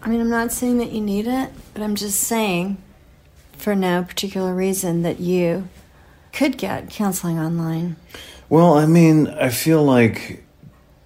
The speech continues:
Speaker 2: I don't know, in general, sometimes there is something interfering with my happiness or preventing me from achieving my goals.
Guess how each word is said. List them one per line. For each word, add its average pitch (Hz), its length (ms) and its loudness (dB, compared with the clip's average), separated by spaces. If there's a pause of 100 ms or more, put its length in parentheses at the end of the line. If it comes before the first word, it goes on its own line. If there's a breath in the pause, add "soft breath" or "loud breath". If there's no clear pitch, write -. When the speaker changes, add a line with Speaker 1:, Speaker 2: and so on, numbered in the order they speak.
(240)
Speaker 2:
I 143 80 0
don't 170 120 2
know, 104 160 4
in 107 120 4
general, 113 360 4
sometimes 107 640 0
there 98 220 2
is 98 160 0
something 101 800 -2
interfering 98 680 -2
with 92 180 -6
my 82 160 -8
happiness 98 800 -4 (460 loud breath)
or 101 200 -4
preventing 92 600 -4
me 90 220 -2
from 90 220 -8
achieving 92 400 -2
my 82 160 -4
goals. 90 680 -2